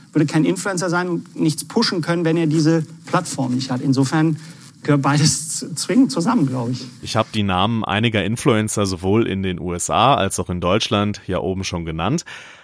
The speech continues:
Speaker 2: Aber wie ist das jetzt? Wer ist denn als User auf dieser Plattform unterwegs? Wie gesagt, noch ist es ein etwas diffuses Bild, aber es gibt immerhin schon die erste Ad-Hoc-Erhebung der Mediaagentur O M D.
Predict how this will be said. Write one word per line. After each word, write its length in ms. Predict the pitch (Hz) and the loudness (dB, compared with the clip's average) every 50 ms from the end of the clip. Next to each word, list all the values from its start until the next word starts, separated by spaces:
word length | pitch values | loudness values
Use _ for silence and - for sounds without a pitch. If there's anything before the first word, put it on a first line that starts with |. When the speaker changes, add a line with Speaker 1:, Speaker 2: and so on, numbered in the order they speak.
| - - | -10 -4
Speaker 2:
Aber 260 | - 107 107 127 131 117 | 0 2 4 4 2 2
wie 100 | 113 101 | 0 -2
ist 200 | 92 - - - | -2 -2 -4 -6
das 180 | 80 - - | -8 -8 -10
jetzt? 300 | - 80 78 - - 78 76 | -10 -8 -6 -6 -6 -4 0
Wer 220 | 95 98 107 - | 0 0 2 0
ist 160 | 113 - - | 0 -2 0
denn 120 | 101 92 65 | 0 0 0
als 220 | - 90 82 82 87 | -2 -4 -4 -6 -4
User 380 | 98 120 151 151 127 117 104 76 | -2 0 0 2 4 4 4 2
auf 100 | 87 - | 0 -2
dieser 240 | - 98 87 90 90 | -2 -4 -2 -4 -4
Plattform 500 | - - 90 87 - - 95 87 78 73 | -4 -4 -6 -6 -4 -4 -4 -4 -4 -4
unterwegs? 720 | 82 80 - 85 80 78 76 - - - - - - - _ _ _ - | -6 -6 -6 -6 -6 -6 -8 -10 -10 -10 -12 -12 -12 -14 _ _ _ -6
Wie 100 | - 104 | -4 -2
gesagt, 380 | 101 107 92 92 85 78 - - | -2 0 0 0 0 -2 -2 0
noch 200 | 107 117 127 - | 2 2 2 2
ist 160 | 131 120 - | 0 0 0
es 140 | 113 101 - | 0 -2 -2
ein 300 | - 95 101 98 95 - _ - | -2 0 0 -2 -2 -4 _ -2
etwas 320 | - 110 - - 101 - | -2 -2 0 -2 -6 -6
diffuses 560 | - 104 95 - - 143 165 170 113 101 - - | -4 -4 -4 -2 0 0 2 2 0 0 -2 -2
Bild, 380 | - 127 127 107 139 151 - - - - - - - - | 0 2 4 4 4 2 0 -6 -14 -16 -16 -16 -8 -2
aber 300 | - 98 110 131 156 123 | 2 2 4 4 4 2
es 120 | 110 - | 2 0
gibt 200 | - 123 120 - | 0 -2 -2 0
immerhin 340 | - 120 127 123 110 110 117 | 0 0 2 2 2 2 0
schon 260 | - - - 104 101 | 0 -2 -2 -2 -2
die 160 | 101 98 98 - | -2 -2 -4 -2
erste 540 | - 92 101 110 - - 110 98 98 - | 0 2 2 2 0 0 0 0 0 0
Ad-Hoc-Erhebung 960 | - 98 - - - 139 - - - - 92 90 92 95 92 92 104 113 123 113 | -2 -4 -2 2 2 2 2 0 -6 -6 -4 -2 0 0 2 2 2 0 2 2
der 160 | 101 92 95 | 0 0 2
Mediaagentur 920 | 98 104 120 127 117 104 90 71 92 92 92 92 - - 107 104 98 - | 2 0 0 2 2 2 2 2 0 -2 -4 -4 -4 -2 -2 0 0 0
O 140 | - 98 98 | 0 0 0
M 180 | 87 90 90 | -2 -2 -4
D. 300 | 85 92 95 117 156 190 | -2 0 0 2 0 0